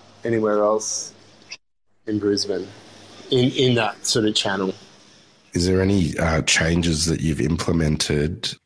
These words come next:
Speaker 2: that you're keen to keep going?
Speaker 1: Yeah, de-, definitely, like, with my kitchen, obviously I'm front of house. I re-,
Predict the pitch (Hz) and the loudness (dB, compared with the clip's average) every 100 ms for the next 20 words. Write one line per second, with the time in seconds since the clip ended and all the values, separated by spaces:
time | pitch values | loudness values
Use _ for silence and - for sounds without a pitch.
0 | - 82 64 87 85 76 - - 82 87 | -4 -2 2 2 2 0 -4 0 2 2
1 | 82 80 76 - - - - 85 - - | 2 0 0 -4 -12 -8 -2 -2 -2 -2
2 | 73 80 143 175 _ _ _ _ - 117 | 0 2 0 -2 _ _ _ _ -2 0
3 | 107 - 165 151 - 175 175 208 196 151 | 2 2 0 -2 0 0 2 2 2 2
4 | 127 - - _ _ _ _ _ _ _ | -2 -10 -20 _ _ _ _ _ _ _
5 | - 139 135 127 139 131 131 127 135 - | -4 -2 -2 -4 -2 -2 0 0 -2 0
6 | 127 120 117 - 113 113 107 104 107 104 | 0 0 -2 -2 -2 0 0 0 0 -2
7 | - - - - - _ _ _ _ _ | -8 -12 -16 -20 -20 _ _ _ _ _
8 | _ _ - - 120 123 135 | _ _ -20 -6 -2 0 0